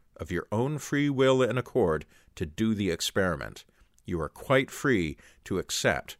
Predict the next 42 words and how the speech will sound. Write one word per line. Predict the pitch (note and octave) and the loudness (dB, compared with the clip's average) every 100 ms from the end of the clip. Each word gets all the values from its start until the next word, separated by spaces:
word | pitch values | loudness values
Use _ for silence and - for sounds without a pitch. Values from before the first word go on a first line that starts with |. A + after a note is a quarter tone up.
| _ _ | _ _
or | D#2+ | -10
to | - E2+ | -8 -10
refuse. | D#2 - B2+ F2+ G#1 - - - _ _ _ - - - - | -10 -6 -4 -4 -6 -12 -12 -14 _ _ _ -18 -16 -14 -2
If | A2 - | -2 2
you | G#2+ G#2 | 0 0
choose | - A3 A3 F#3 | 2 2 2 0
to | - | -2
place | - F#2+ F2 - | -2 0 0 -2
your | E2 | -2
attention | - E2+ D2 - C2 - _ - | -4 -8 -10 -12 -14 -18 _ -10
on | F2 D#2+ | -8 -6
your | D#2 | -6
right | C#2+ D#2 - | -2 -2 -2
hand, | - D#2+ - A1 - | -6 -8 -8 -10 -14
try | - B2+ D3 | -4 0 2
to | |
relax | D3 C3+ D#3 B2 - - | 2 4 4 2 -2 -8
at | D#2+ | -8
the | - | -8
same | - C#2+ D2 | -8 -8 -8
time. | - B2 D#2 A1+ - _ - - - _ _ _ _ _ _ | -4 -2 -2 -6 -14 _ -20 -20 -20 _ _ _ _ _ _
If | - A#2 | -6 0
you | F#2 | 0
have | F#2+ | 0
accepted | G2 - F3 - D3+ | -2 4 2 4 -2
to | - | -2
do | F2 F2 | -4 -4
this | D2 - | -4 -8
experiment, | - - E2+ D2+ D2+ D2 - - | -10 -8 -6 -4 -6 -10 -12 -14
you | - G2+ | -2 2
have | C3 C#3+ | 2 4
by | F3 | 4
now | E3 C3+ B2+ | 6 4 4
become | C3 - A#2 | 0 -4 -6
conscious | - B2 B2 - - | -2 -2 0 -4 -8
of | F#2 | -8
a | |
certain | F2+ G#2 - | -4 -4 -4
sensation | F#2+ - F#2+ - C#3 C3+ D#2+ | -6 -6 -4 0 0 -2 -6
in | D2 | -8
your | C2+ C#2+ | -8 -10
hand. | - B1+ G1+ - | -8 -10 -12 -18